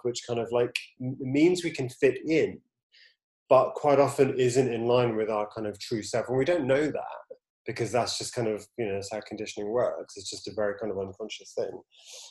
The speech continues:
Um, and someone else, I don't think it was Karen Horney, described it as character armor, and I really like that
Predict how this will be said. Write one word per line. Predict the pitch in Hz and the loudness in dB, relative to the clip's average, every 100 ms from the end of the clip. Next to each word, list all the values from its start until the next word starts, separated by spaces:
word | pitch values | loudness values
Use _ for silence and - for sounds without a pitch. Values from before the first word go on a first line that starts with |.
| _ 123 | _ 0
Um, | 120 113 120 120 _ _ _ _ _ - - | 2 0 -6 -10 _ _ _ _ _ -4 0
and | 123 | 4
someone | 175 180 | 8 8
else, | 170 139 139 | 8 4 4
I | |
don't | 160 160 | 2 4
think | 170 | 0
it | |
was | 160 | 0
Karen | - 147 139 | 0 0 2
Horney, | 151 147 117 | 4 4 2
described | 117 - 135 123 | -2 4 6 6
it | 123 | 2
as | - | -6
character | - - 147 143 - 127 113 | -6 0 2 2 0 -4 0
armor, | 117 127 127 98 87 | 0 0 0 -2 -2
and | 101 | -2
I | |
really | 117 127 127 | -2 0 0
like | 123 131 127 - | 2 2 0 -4
that | 101 85 | -2 -2